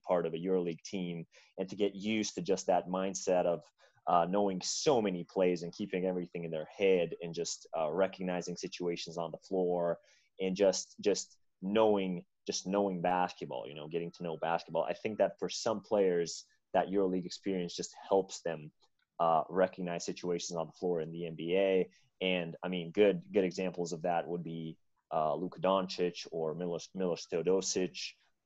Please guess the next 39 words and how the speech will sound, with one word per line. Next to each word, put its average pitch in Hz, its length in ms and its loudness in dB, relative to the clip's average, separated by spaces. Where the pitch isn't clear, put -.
Um, 82 400 4
those 110 280 4
two 110 160 0
were 95 260 0
just 87 420 -4
pick 98 180 0
and 90 100 -2
roll, 92 400 2
uh, 82 220 -2
masters, 87 1000 -2
uh, 78 340 2
from 85 240 -6
the 82 60 -4
first, - 540 -2
from 87 100 -6
the 87 60 -6
first - 280 0
second 98 300 2
they 85 120 -4
stepped, - 420 -4
they - 60 -6
stepped - 340 -2
foot 90 140 -2
on 80 440 -4
an 80 280 -10
N 92 140 -4
B 85 200 -2
A 85 60 -4
court. 85 320 -2
And 85 100 -6
I 90 120 -2
think 95 160 -4
that's 92 220 0
because, - 720 -2
uh, 78 320 0
because 87 540 -4
of 80 140 -6
how, 82 580 -2
how 82 300 -2